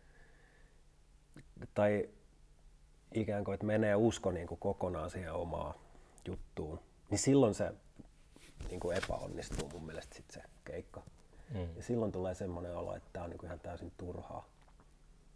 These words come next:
Speaker 1: Et semmonen voi tulla semmosesta niinku,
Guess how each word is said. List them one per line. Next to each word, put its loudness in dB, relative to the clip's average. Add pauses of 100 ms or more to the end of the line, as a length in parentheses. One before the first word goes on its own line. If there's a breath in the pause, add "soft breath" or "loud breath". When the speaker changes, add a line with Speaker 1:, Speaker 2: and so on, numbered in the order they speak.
(220)
Speaker 1:
Et -2
semmonen 10
voi 4
tulla 0
semmosesta -6
niinku, -6